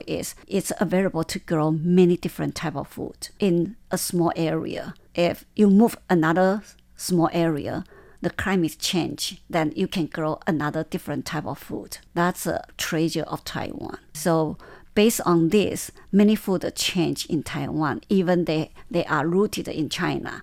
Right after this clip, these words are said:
So maybe it looks similar,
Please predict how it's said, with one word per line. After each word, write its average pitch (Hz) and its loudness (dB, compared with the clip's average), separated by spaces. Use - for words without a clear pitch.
So - -2
maybe 175 2
it 170 0
looks 190 4
similar, 196 2